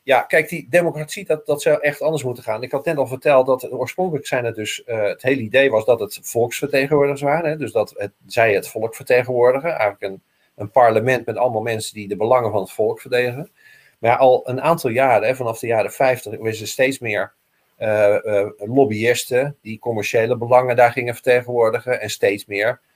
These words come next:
eh, eh, ja, werd, werd wat er in de Tweede Kamer gebeurde, was meer het belang van alle lobbyisten, eh, met alles wat erachter zat. En dat er echt het belang van het volk, eh, eh, vertegenwoordigd werd. En dat hebben we met, met Omtzigt gezien.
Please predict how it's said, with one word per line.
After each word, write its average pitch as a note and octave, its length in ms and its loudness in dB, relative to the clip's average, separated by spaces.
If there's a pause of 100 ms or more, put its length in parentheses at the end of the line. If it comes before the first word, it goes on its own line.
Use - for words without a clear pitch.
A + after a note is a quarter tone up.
(240)
eh, G2+ 680 0
eh, G2 140 -6
ja, G#2 320 0
werd, G2+ 300 -6
werd G#2 160 -6
wat G#2 180 0
er G2+ 60 -12
in G2+ 60 -4
de G2 100 -6
Tweede G2+ 240 0
Kamer A2+ 340 -2
gebeurde, F#2+ 360 -4
was G#2 160 -2
meer G#2 180 -2
het F#2+ 100 -6
belang A2+ 400 2
van G#2 120 -4
alle G#2 200 2
lobbyisten, G#2 760 -2 (120)
eh, G2+ 240 -4
met G2+ 140 -6
alles G2+ 240 4
wat G2+ 160 -6
erachter - 280 -8
zat. F#2+ 300 -2 (520)
En G#2 200 0
dat G#2 160 4
er G#2+ 160 2
echt - 260 -2
het G2+ 120 -2
belang A2+ 320 2
van A#2 120 2
het A#2 120 -2
volk, B2+ 400 2
eh, G2+ 760 2
eh, G2 180 -4
vertegenwoordigd F#2+ 760 0
werd. F2+ 200 -6
En G#2 120 -4
dat F#2 200 -2
hebben G2 240 -4
we G2 160 -16
met, G#2 160 -4
met G#2 160 -2
Omtzigt A#2 440 -4
gezien. B2 320 -12